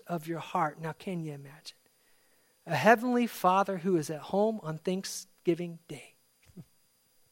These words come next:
door wide open, waiting to receive his family. This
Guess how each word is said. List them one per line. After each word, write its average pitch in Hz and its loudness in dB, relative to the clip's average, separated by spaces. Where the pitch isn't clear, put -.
door 226 12
wide 185 12
open, 135 2
waiting 208 4
to 165 -4
receive 156 -4
his - -4
family. 127 -8
This - 2